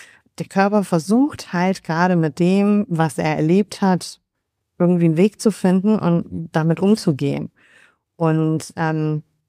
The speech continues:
deswegen ist das erstmal normal und ich muss mir auch erstmal keine Sorgen machen. Und dann haben wir so einen Zeitraum, dann sprechen wir tatsächlich dann schon von einer akuten Belastungsstörung. Da sind wir eben nach diesen drei Tagen und man sagt so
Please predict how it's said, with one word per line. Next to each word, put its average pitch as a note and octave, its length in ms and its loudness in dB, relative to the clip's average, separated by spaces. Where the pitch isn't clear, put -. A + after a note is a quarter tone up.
deswegen F3+ 400 0
ist D#3+ 180 -2
das E3+ 180 -2
erstmal E3 380 -2
normal F#3+ 420 2
und D#3+ 100 2
ich D#3 120 -6
muss E3+ 160 0
mir E3 120 -2
auch D3+ 120 -8
erstmal D#3+ 360 -4
keine D#3 280 0
Sorgen F#3+ 500 2
machen. F3+ 480 -2
Und D#3+ 80 -2
dann E3+ 220 0
haben G3+ 180 2
wir G3 100 4
so E3 120 4
einen D3+ 100 2
Zeitraum, A3 840 2
dann E3+ 160 2
sprechen F3 400 0
wir D3+ 80 0
tatsächlich D#3+ 440 -4
dann D#3+ 140 -6
schon E3 160 -4
von E3 180 -4
einer E3 120 -4
akuten - 360 -2
Belastungsstörung. G#3 1200 0
Da E3+ 100 4
sind D#3+ 200 0
wir E3+ 120 0
eben D#3+ 460 0
nach E3 400 0
diesen E3+ 300 2
drei F#3 260 -6
Tagen G#3+ 680 0
und E3+ 300 2
man D#3+ 200 4
sagt E3 480 -2
so F3 380 2